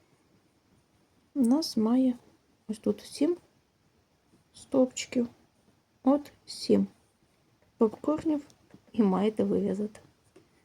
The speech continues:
Е, дов'язали цю частину. Три попкорна, один посередині, три. Сім штук. Все вірно. Повітряна петля. Пропускаємо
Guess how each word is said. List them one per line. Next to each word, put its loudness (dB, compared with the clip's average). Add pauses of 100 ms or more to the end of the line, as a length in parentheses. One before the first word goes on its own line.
(1400)
Е, 4
дов'язали 4 (560)
цю 2
частину. -2 (1800)
Три 4
попкорна, 2
один 2
посередині, 2
три. -6
Сім -4
штук. -4 (140)
Все 4
вірно. -2 (1400)
Повітряна 8
петля. 2 (1600)
Пропускаємо 2